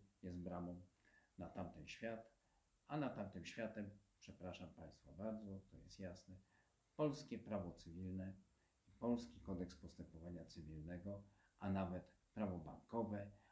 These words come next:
a nawet inne jeszcze działania czy prokuratorskie nie obowiązują. Dziękuję bardzo. Do widzenia. Mam nadzieję, że wszystkim to wyjaśniłem w należyty sposób. Nie dajcie się wkręcać. Banki będą twierdzić co innego, ale wy się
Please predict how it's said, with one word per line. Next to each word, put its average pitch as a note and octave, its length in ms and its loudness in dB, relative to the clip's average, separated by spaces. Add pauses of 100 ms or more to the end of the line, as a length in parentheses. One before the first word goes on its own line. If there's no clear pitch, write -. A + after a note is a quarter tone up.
a G2+ 80 2
nawet E2+ 420 0 (180)
inne A2+ 460 12
jeszcze G2 440 0
działania F2+ 560 0
czy G2 140 -12
prokuratorskie F2 840 -6 (380)
nie F#2+ 160 4
obowiązują. D#2+ 520 -6 (580)
Dziękuję G#2 380 4
bardzo. G#2+ 400 4 (420)
Do G2 120 4
widzenia. G2+ 360 4
Mam F#2+ 160 6
nadzieję, F#2 400 6
że F2+ 140 0
wszystkim F#2+ 400 -4
to F#2 120 -4
wyjaśniłem F2 580 0 (340)
w - 20 -2
należyty F2+ 460 2
sposób. - 480 0 (280)
Nie - 100 4
dajcie G#2+ 440 0
się B2 120 -2
wkręcać. F#2+ 440 0
Banki F2+ 360 -4
będą A2 240 0
twierdzić C#3 380 -4
co C#3+ 80 -4
innego, A2+ 260 0 (120)
ale F2 140 -6
wy F#2 180 -4
się F#2 220 0